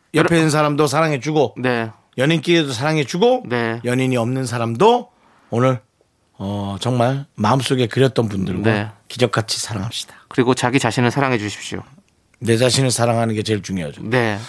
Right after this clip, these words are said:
Speaker 1: 저는, 저는 제 자신을 질타하겠습니다.
Speaker 2: 왜죠?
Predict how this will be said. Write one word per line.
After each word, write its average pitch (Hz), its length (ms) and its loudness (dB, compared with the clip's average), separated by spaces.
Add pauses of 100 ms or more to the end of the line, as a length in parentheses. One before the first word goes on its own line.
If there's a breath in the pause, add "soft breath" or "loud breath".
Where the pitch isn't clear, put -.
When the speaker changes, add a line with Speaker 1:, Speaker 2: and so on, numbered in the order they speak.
(100)
Speaker 1:
저는, 170 380 4 (720)
저는 214 260 4
제 147 140 2
자신을 156 360 2
질타하겠습니다. 117 840 -2 (220)
Speaker 2:
왜죠? 127 380 0